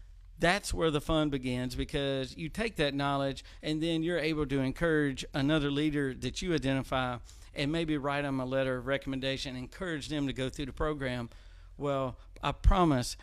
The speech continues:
you'll stay connected each and every year to that group.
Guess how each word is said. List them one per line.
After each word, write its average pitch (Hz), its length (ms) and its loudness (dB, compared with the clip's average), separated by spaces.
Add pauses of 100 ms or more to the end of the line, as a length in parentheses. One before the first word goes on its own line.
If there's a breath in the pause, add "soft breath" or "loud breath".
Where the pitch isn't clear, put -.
you'll 165 160 2
stay 165 220 2
connected 147 540 0
each 170 260 -2
and 165 120 2
every 147 220 4
year 151 220 2
to 131 120 0
that 127 260 0
group. 139 420 4